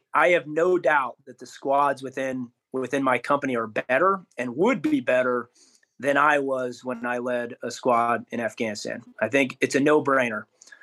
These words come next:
The level of maturity, the experience, and the enablers at the platoon and squad level have been fantastic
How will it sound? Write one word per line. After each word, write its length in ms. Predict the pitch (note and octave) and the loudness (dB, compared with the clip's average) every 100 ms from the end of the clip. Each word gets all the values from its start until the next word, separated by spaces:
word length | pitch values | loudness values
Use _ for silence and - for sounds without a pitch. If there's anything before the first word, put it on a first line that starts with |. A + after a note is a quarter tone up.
| _ _ - | _ _ -2
The 160 | B2 | 2
level 320 | C3+ D#3+ D#3 | 4 4 2
of 60 | C#3+ | -2
maturity, 760 | C3 - F#3 F3 E3+ D#3 C#3+ C3 | -4 -4 0 2 2 0 -2 -6
the 160 | B2+ | -8
experience, 1080 | B2 - - - F3 E3+ D#3 C#3 B2+ - - _ _ _ _ | -8 -10 -14 2 4 6 4 2 -2 -8 -18 _ _ _ _
and 120 | C3 C#3+ | -6 -4
the 60 | |
enablers 720 | C#3 D3+ G3+ G#3 D3+ C#3 C3+ B2 | 0 4 4 4 2 2 -2 -4
at 100 | - | -8
the 60 | |
platoon 400 | A#2+ A#2+ - E3 | -10 -10 0 2
and 80 | D3 | 2
squad 360 | - C#3+ C#3 B2+ | 0 4 4 4
level 360 | C3+ D#3+ F#3 | 2 2 0
have 100 | - | 0
been 160 | C3 A#2+ | -4 -10
fantastic 800 | - C3 A#2+ - C3+ D#3+ A#3+ A#3+ | -6 -4 -2 2 2 0 -4 -6